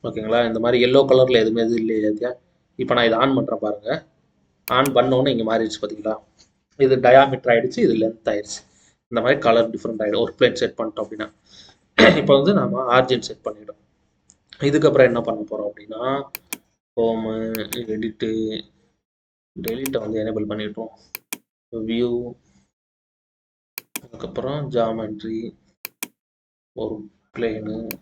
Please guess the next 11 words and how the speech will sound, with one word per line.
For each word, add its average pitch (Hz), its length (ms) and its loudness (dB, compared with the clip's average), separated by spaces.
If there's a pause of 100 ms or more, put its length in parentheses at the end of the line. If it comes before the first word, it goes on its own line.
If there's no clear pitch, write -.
(420)
அதுக்கப்புறம் 131 680 -4
த்ரீ 113 340 -6
டி. 113 220 -4
இதுல 139 180 6
ஒரு 123 120 6
வேலை 123 240 4
இருக்கு. 110 240 -6 (640)
ஓகேங்களா? 110 500 -8
அதுக்கப்புறம், 110 560 -6 (1400)
அஹ், 110 320 -8
மெஷினு, 113 540 -6